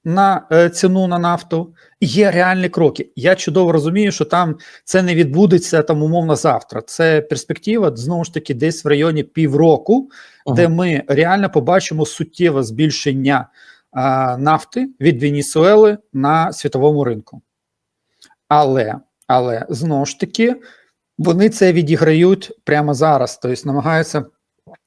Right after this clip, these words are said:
Speaker 1: це все ігнорувати, роз-, і, відповідно, збудувати. Тому тут, е, я, е, для нас плюси — це витиснення,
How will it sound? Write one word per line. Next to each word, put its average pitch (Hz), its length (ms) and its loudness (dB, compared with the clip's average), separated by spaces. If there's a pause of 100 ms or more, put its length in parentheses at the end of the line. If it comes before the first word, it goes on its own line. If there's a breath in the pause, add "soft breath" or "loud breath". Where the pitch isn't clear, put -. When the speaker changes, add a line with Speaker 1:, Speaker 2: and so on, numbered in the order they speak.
(180)
Speaker 1:
це 160 160 -2
все 151 220 0
ігнорувати, 170 520 2
роз-, 147 240 0
і, 127 720 -2
відповідно, 147 600 -2 (800)
збудувати. 127 440 -6
Тому 208 320 0 (360 loud breath)
тут, 262 320 2
е, 151 220 4
я, 175 680 0
е, 143 1040 2 (120)
для 165 100 2
нас 175 240 -2
плюси — 170 720 2
це 147 280 2
витиснення, 135 920 -2